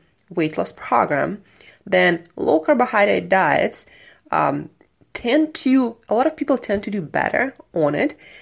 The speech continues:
because they produce with more fats and more, uh, proteins in your diet.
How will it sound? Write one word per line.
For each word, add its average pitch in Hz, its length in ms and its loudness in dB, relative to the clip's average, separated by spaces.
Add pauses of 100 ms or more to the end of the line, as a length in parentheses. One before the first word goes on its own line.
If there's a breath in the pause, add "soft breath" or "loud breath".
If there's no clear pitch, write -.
(160 loud breath)
because 220 520 0 (140)
they 202 280 0
produce 175 760 -4
with 165 200 -6
more 165 200 -4
fats - 320 -2
and 160 120 -6
more, 143 240 -4 (180)
uh, 170 60 -12 (240)
proteins - 720 -4
in 175 140 -6
your 156 120 -2
diet. 156 340 -4